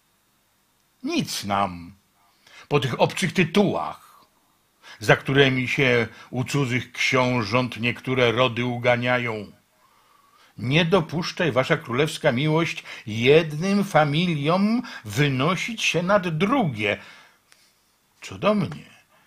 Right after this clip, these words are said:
wolę z tą cną bracią moją równej wolności zażywać, jakoż dalibóg i najmniejszego szlachcica równym sobie kładę we wszystkiem.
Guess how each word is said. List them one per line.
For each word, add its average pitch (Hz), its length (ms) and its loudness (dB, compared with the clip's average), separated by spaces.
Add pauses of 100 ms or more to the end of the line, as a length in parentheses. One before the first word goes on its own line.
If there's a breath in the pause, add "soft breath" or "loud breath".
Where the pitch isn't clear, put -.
(520 soft breath)
wolę 131 440 2
z - 100 -8
tą 123 220 -2
cną 127 400 -4
bracią 120 420 4
moją 113 440 0
równej 117 420 0
wolności 113 560 -2
zażywać, 107 680 -2 (640 soft breath)
jakoż 160 240 2
dalibóg 165 520 6 (180 loud breath)
i 220 100 2
najmniejszego 170 800 4
szlachcica 127 760 0 (280 loud breath)
równym 135 760 4
sobie 127 280 2
kładę 120 400 2
we 120 100 2
wszystkiem. 85 680 -10